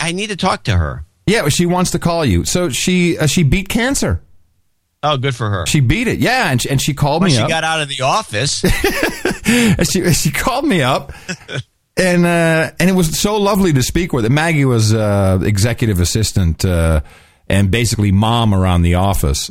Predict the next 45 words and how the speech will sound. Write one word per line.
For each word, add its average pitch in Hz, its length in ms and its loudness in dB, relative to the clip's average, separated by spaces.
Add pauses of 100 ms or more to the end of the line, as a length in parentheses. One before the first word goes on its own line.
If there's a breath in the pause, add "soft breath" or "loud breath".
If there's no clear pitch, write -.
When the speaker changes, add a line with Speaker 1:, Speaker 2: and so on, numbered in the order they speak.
Speaker 2:
She's, 117 420 0
uh, 101 640 2
she's 208 140 -8
a 302 60 0
little, 80 320 0
what 127 140 0
is - 60 0
she? - 100 -6
Maggie's, 71 440 0
like, 73 280 0
uh, 71 100 0
sixty, 113 420 -2
I 113 40 0
think. 120 340 -2 (680 soft breath)
Speaker 1:
Uh, - 100 -4
Speaker 2:
Uh, 101 400 0
Speaker 1:
something - 260 -12
like 78 140 -12
that. 73 160 -10 (180)
Speaker 2:
a 117 180 2
beautiful, 135 680 2
beautiful 110 880 2
black 113 380 0
woman, 104 440 2
just 87 200 0
incredibly, 95 960 2 (680 loud breath)
just - 320 -2
an 117 180 -2
awesome 131 480 0
person. 104 640 -2
Yeah, 160 220 -2
she - 160 -2
can 165 140 2
get 143 120 2
very 127 300 2
annoying, 113 480 2
but 101 220 -4
kinda 113 200 2
like 104 180 2
Speaker 1:
She's 104 80 2
Speaker 2:
any 104 100 4
Speaker 1:
the 110 60 2
executive 127 540 -6
secretary 92 640 -4
type. 65 400 -8